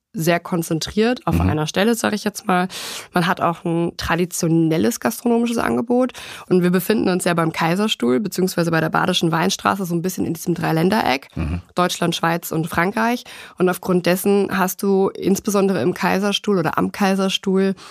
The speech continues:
Speaker 1: ein sehr interessantes gastronomisches Angebot.
Speaker 2: Und ohne es jetzt bestätigt zu wissen, aber es ist, glaub ich, eine der sonnenreichsten Regionen Deutschlands,
Speaker 1: Ja,
Speaker 2: ne?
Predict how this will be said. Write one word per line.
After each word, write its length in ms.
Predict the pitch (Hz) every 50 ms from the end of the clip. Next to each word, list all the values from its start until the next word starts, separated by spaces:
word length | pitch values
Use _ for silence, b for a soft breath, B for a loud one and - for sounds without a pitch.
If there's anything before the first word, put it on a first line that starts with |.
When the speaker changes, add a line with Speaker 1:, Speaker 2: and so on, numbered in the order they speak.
| B B B B B B B
Speaker 1:
ein 120 | - 185 160
sehr 180 | 180 185 170 135
interessantes 560 | 185 - 180 180 165 - 185 185 180 175 -
gastronomisches 640 | - 165 - - 170 170 180 196 185 143 151 147 -
Angebot. 600 | - - 160 151 156 147 - - 156 156 - - - _
Speaker 2:
Und 240 | 170 135 127 139 -
ohne 220 | - 110 - 156 151
es 100 | 120 127
jetzt 260 | 123 110 - - -
bestätigt 480 | 113 107 - 104 107 - 151 117 -
zu 80 | - 104
wissen, 200 | 101 101 - 104
aber 140 | 92 87 90
es 100 | 92 87
ist, 40 | -
glaub 140 | 110 104
ich, 100 | 110 - 104
eine 140 | 104 101 98
der 80 | 95
sonnenreichsten 600 | 82 95 98 120 123 92 92 98 104 - - 107 90
Regionen 440 | 82 87 76 90 98 101 104 95
Deutschlands, 520 | 85 85 95 - - - - - - - -
Speaker 1:
Ja, 80 | 78
Speaker 2:
ne? 80 | 92